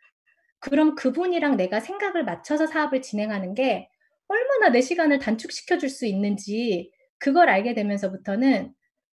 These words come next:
정말로 저희 스폰서 사장님의 모든 기운이 나한테로 오도록 하고 싶고 그러기 위해서 내가 더 잘 복제하고 더 깊이 고민하고 또 결과를 통해서 보답을 해야 되겠다고 생각을 하고 있습니다.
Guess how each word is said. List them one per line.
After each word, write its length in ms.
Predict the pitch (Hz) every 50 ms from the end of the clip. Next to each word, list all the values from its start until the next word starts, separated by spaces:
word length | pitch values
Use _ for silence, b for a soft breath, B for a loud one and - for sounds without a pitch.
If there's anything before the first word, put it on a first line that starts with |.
| _ -
정말로 540 | - 233 240 254 262 254 262 269 294 294
저희 220 | 277 233 208 202 214
스폰서 380 | - - - 370 370 381 381
사장님의 480 | 359 349 339 320 311 294 269 254 240 214
모든 340 | 196 208 240 269 302 330 320
기운이 680 | 302 - 233 220 220 226 220 220 220 220 214 214 - -
나한테로 680 | 208 190 220 277 330 330 339 320 285 277 - - - -
오도록 380 | 208 202 196 254 240 240 - -
하고 180 | 269 269 262
싶고 440 | 247 - - - _ - 330 415 - _ _ _ _ _ _ _ _ _
그러기 380 | - - 269 285 277 285 254 214
위해서 240 | 226 214 214 220 214
내가 300 | 190 190 185 202 196 196
더 180 | - 220 226 226
잘 380 | - - - - 269 269 269
복제하고 720 | - - - - - 214 202 196 196 - 285 311 359 349 B B B B B _
더 120 | - 226 -
깊이 360 | - 277 269 - - 381 359
고민하고 720 | - 247 220 226 233 226 208 196 196 - 294 330 403 440 - b b b b b b _ -
또 140 | 285 277 269
결과를 500 | - 226 220 247 294 339 359 349 330 339
통해서 800 | - 277 254 233 220 220 208 202 208 220 220 208 190 190 196 - _ _ _ _
보답을 480 | - 220 262 277 277 277 262 254 247 262
해야 220 | 277 370 415 453 466
되겠다고 880 | 370 294 269 240 - - 196 190 190 - _ _ _ - 196 196 202 202
생각을 380 | 269 269 285 277 262 247 -
하고 180 | 262 269 254 196
있습니다. 600 | 156 - - 185 170 160 156 175 160 160 170